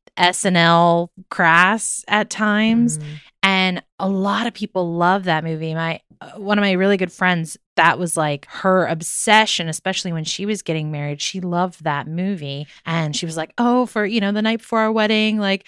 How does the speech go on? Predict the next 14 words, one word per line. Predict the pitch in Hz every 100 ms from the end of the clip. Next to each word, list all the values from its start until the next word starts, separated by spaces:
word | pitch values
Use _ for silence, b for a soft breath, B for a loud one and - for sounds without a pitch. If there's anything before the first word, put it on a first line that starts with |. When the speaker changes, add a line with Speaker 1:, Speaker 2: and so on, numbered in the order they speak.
| B
Speaker 1:
can | - 226
we | 233 233
watch | 214 208 214 -
that | 226 196
movie? | 220 214 214 208
I | 202
love | 202 214
it | 208
so | -
much." | 190 185
We're | 185
like, | 196
"Yeah, | 311 269
sure." | 208 269 254 175